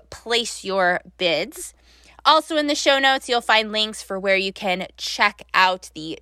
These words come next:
D A T C Pod Vault, stuffed with a bunch of past episodes, where you can get your subscription to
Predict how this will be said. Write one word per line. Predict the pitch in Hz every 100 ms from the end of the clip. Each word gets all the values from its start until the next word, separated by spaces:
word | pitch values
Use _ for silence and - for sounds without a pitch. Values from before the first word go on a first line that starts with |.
| -
D | 175
A | 156 156
T | - 185
C | 175 - 175 -
Pod | - 165 156 165 -
Vault, | 180 180 269 277 - - - - -
stuffed | - - 170 -
with | 180
a | 165
bunch | 165 151 170 -
of | 165 160 160 - _
past | - - 320 320 -
episodes, | 233 - 214 240 247 320 370 - - _ - _ _ _
where | - 285
you | 277
can | 254 277
get | 262
your | 233
subscription | 240 247 - 247 - 247 226
to | - 240